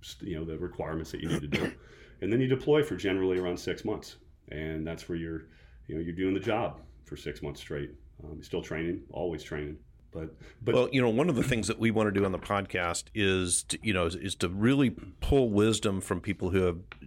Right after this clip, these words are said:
Speaker 2: different experiences and, and look at how do we use that wisdom to inform improved decision-making, you know, and, and really just defeat <laughs> bad decision-making.
Speaker 1: Yeah.
Speaker 2: So,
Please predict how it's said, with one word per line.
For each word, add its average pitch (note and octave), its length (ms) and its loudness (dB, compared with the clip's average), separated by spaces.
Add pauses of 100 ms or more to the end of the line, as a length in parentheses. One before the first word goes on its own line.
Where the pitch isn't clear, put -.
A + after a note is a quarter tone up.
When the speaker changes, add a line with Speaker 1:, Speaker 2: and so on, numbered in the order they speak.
(120)
Speaker 2:
different A2+ 320 2
experiences - 800 -2 (160)
and, F2+ 340 0
and F#2 220 0
look A2+ 280 4
at G2 240 2
how A#2 280 0
do A#2+ 40 4
we A2 140 4
use G#2 280 4
that F#2 200 2
wisdom F#2 720 2 (180)
to G2 180 2
inform F#2 760 2 (720)
improved G#2+ 500 2
decision-making, D#2+ 800 -2 (280)
you F2 100 2
know, E2+ 40 4
and, E2 140 -2
and F2+ 160 -2
really G2 180 6
just F2+ 300 -2
defeat - 360 -2
<laughs> - 0 -
bad - 280 -2
decision-making. - 800 -2
Speaker 1:
Yeah. G#2+ 40 0
Speaker 2:
So, F#2+ 280 2